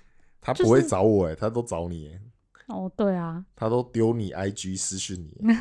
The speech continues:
Speaker 2: <laughs>
Speaker 1: 然后你们是I G好，好友欸，
Speaker 2: 对啊。
Speaker 1: 我跟她还没那么熟欸，怎么会这样子？
Speaker 2: 啊，因为你又不破I G的。<laughs> 对啊，现在年轻人都破I G，所以你都不是，你就不是年轻人。
Speaker 1: 有，我有在看。
Speaker 2: 好，你有在看。
Speaker 1: 我有在关心她，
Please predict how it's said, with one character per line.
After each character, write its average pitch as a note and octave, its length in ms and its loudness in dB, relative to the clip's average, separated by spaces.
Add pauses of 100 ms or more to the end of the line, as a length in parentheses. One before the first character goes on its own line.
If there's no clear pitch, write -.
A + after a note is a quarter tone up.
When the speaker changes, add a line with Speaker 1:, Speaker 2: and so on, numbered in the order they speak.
(100)
Speaker 2:
<laughs> B3+ 180 0
Speaker 1:
然 G3+ 140 0
后 A2+ 60 0
你 G#2+ 100 -2
们 F#2 160 -2
是 G2 140 -6
I G2+ 180 -2
G G2+ 220 -4
好， F#2 180 -8 (100)
好 F2 300 -4
友 F2+ 160 -4
欸， - 300 -14
Speaker 2:
对 F3+ 80 -6
啊。 F3+ 40 -4
Speaker 1:
我 F2 80 -4
跟 G2 160 -2
她 G2+ 60 -4
还 G2 160 -6
没 F2+ 220 -4
那 F#2 80 -4
么 F2+ 80 -8
熟 - 260 -12
欸， - 60 -16
怎 - 140 -20
么 - 40 -20
会 F#2 100 -4
这 E2+ 140 -10
样 F#2 220 -12
子？ - 120 -20 (240)
Speaker 2:
啊， A3+ 80 -6
因 B3 80 4
为 B3+ 80 6
你 G3 100 4
又 G#3 100 2
不 G3 120 -4
破 G3 200 4
I F#3+ 180 4
G E3+ 240 -2
的。 E3 180 0 (460)
<laughs> - 480 -20
对 F#3 100 -2
啊， D#3+ 140 -2
现 E4+ 180 0
在 E4 60 4
年 B3+ 160 10
轻 D4 160 4
人 G#3 100 6
都 A3 80 2
破 G#3 200 4
I G3 120 4
G， G3+ 160 -2
所 G3+ 160 0
以 F#3 80 4
你 D#3+ 80 -2
都 E3+ 80 -4
不 D#3+ 140 -10
是， - 100 -12
你 F#3+ 160 4
就 F#3+ 120 -2
不 F3+ 100 -4
是 F3+ 80 -4
年 F3 180 0
轻 F2+ 140 2
人。 E2+ 80 6
Speaker 1:
有， - 20 4
我 G#2+ 140 4
有 F#2+ 80 2
在 F#2+ 100 -2
看。 F2+ 380 -8
Speaker 2:
好， D#3 340 -18
你 F3 60 -12
有 E3+ 100 -6
在 D#3 60 -8
看。 B2+ 80 0
Speaker 1:
我 C3 80 4
有 A#2 100 6
在 - 40 0
关 A2 180 4
心 G#2 240 -2
她， G2 100 -6